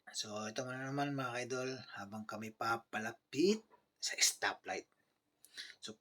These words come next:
pansin ninyo yung nasa harap kong motor. Kayo na ang humusga, mga idol. Ah, siya ay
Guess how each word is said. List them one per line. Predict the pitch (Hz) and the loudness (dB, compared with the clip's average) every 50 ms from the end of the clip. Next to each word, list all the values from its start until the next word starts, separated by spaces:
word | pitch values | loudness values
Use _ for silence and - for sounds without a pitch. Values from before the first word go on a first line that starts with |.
| - - | -2 0
pansin | 127 127 123 - 143 139 | 0 2 4 4 4 4
ninyo | 139 135 131 127 135 135 | 4 2 0 0 0 -2
yung | 135 127 123 123 | -2 0 0 0
nasa | 127 127 135 135 | 0 0 0 0
harap | 123 123 127 123 - | 2 4 2 2 2
kong | - - 127 120 120 117 113 | 0 -2 -2 -2 -2 -2 -4
motor. | 110 110 - 117 117 107 101 - _ | -4 -4 -2 -2 -4 -4 -4 -6 _
Kayo | - - 110 120 120 117 117 | -4 -2 2 2 2 2 2
na | 113 107 104 - _ - | 0 0 0 -2 _ -4
ang | - 123 117 117 113 - _ _ _ - | -4 -4 -4 -6 -12 -16 _ _ _ -14
humusga, | 104 101 98 - - - - - - 107 101 | -12 -8 -2 -2 0 0 0 0 0 -2 0
mga | 98 98 95 90 - - - 95 | 0 -2 -2 -4 -4 -6 -10 -12
idol. | 90 - - - - - _ _ _ _ _ _ _ _ _ _ _ _ _ _ _ _ _ _ _ | -12 -12 -14 -14 -16 -18 _ _ _ _ _ _ _ _ _ _ _ _ _ _ _ _ _ _ _
Ah, | - 110 110 110 - _ _ _ _ _ - _ _ - - _ _ - | -18 -16 -16 -18 -18 _ _ _ _ _ -20 _ _ -20 -20 _ _ -6
siya | - - 143 143 147 - | 0 4 8 8 8 8
ay | - 135 135 139 143 | 8 8 6 6 6